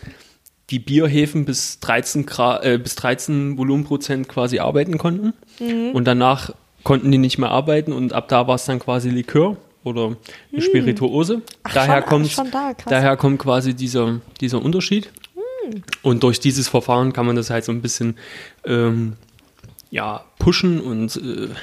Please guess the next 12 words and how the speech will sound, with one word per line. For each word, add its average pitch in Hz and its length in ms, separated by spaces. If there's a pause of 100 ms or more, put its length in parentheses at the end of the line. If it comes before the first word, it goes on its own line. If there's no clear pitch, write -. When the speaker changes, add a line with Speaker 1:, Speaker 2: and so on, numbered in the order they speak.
(180)
Speaker 1:
aber 196 340 (1160)
nach 123 160
der 143 100
Definition, 131 720
was 127 200
Bier 135 220
ist, - 360
ist 147 200
es 160 160
tatsächlich 156 400
noch 165 160
Bier 202 340